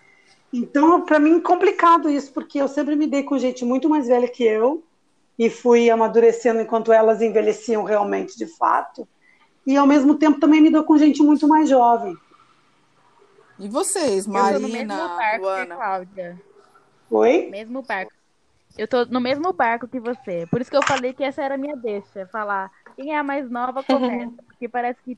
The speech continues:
Speaker 3: todos os espaços que eu tô, eu sou sempre a, a mais novinha. Eu nunca, eu não tenho, nunca tive muitos amigos, assim, na escola, sabe?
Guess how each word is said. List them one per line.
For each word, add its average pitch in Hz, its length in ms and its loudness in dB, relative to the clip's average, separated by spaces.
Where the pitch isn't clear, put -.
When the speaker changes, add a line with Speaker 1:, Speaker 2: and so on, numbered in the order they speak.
Speaker 3:
todos 330 300 -4
os 302 160 -18
espaços 262 300 -8
que - 80 -10
eu 247 80 -4
tô, 240 300 -10
eu 262 80 -14
sou 269 120 -14
sempre 294 360 -14
a, 311 180 -12
a 226 80 -18
mais 277 220 -12
novinha. 226 760 -12
Eu 220 120 -16
nunca, 269 760 -8
eu - 80 -14
não 262 80 -10
tenho, 302 280 -6
nunca 294 260 -8
tive 370 180 -6
muitos 330 240 -8
amigos, 269 400 -4
assim, 240 200 -10
na 226 120 -8
escola, 220 960 -6
sabe? 190 400 -10